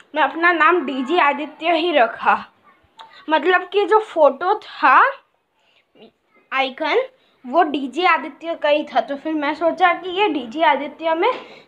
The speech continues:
सभी art vlogging सब डाल दूँगा। ये अभी पीछे से activa चला तो फिर sound थोड़ी कम आएगी।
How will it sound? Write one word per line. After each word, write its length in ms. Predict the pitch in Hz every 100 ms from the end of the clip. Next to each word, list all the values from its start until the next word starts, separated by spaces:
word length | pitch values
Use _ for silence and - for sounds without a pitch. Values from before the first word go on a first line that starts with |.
| _
सभी 280 | 294 262 330 - 254
art 420 | 269 339 330 -
vlogging 500 | 285 262 285 349 349
सब 240 | 370 285
डाल 220 | 247 208
दूँगा। 300 | 214 220 208 247 - - - -
ये 60 | 277
अभी 160 | 339
पीछे 380 | 339 277 - 330
से 160 | 311 294
activa 380 | 254 285 277 302
चला 300 | 320 311 392 - - - - - - - - 330
तो 60 |
फिर 160 | 320 339
sound 320 | - 277 277
थोड़ी 200 | 311 277
कम 280 | - 233 226
आएगी। 340 | 190 208 220